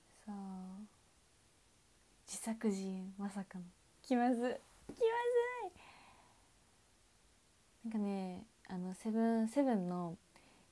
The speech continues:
ティラミスか-、のかき氷あるじゃないですか。それ超美味しいので、皆さん食べてみてください。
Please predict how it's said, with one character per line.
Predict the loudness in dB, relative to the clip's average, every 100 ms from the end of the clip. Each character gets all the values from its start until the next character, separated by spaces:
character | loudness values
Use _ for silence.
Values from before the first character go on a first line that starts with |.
| _
テ | 0
ィ | 2
ラ | 4
ミ | 2
ス | 2 2 4 0 -4
か-、 | -4
の | -4 -4 -8
か | -6 -4
き | -2
氷 | 0 0 -2
あ | -6
る | -8
じ | -10
ゃ |
な | -12
い | -12
で | -14
す | -14
か。 | -16
そ | -4
れ | -4 -2
超 | 0 2 2
美 | -2
味 | -6
し | -8
い | -6
の | -6
で、 | -8
皆 | -8 -8 -8
さ | -12
ん | -12
食 | -10
べ | -12
て | -12 -12
み | -12
て | -14
く | -14
だ |
さ |
い。 | -16